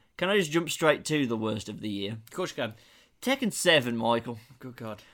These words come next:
Speaker 1: Right, I had long subscribed to the theory that all odd-numbered Tekken games are good, right?
Speaker 2: Yep.
Speaker 1: One, three, five,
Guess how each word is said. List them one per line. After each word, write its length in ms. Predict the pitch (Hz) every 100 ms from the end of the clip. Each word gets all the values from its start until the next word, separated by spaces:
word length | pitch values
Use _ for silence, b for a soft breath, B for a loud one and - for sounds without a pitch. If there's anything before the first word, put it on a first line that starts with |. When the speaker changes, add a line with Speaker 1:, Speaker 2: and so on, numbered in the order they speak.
| b
Speaker 1:
Right, 240 | 160 147
I 220 | 135 170 180
had 200 | 170 151
long 280 | 180 190
subscribed 500 | 180 165 - 165 156
to 80 | 151
the 100 | 147
theory 540 | 139 147 127 117 117 -
that 180 | 127 -
all 420 | 160 170 180 185 -
odd-numbered 680 | 170 190 175 180 170 170
Tekken 320 | 202 185 151 135
games 420 | 123 120 127 -
are 60 | 127
good, 440 | 101 139 110 104 -
right? 360 | - 131 139 - -
Speaker 2:
Yep. 260 | 160 180
Speaker 1:
One, 320 | 143 165 180
three, 400 | 165 165 165 160
five, 540 | 147 - 165 156 151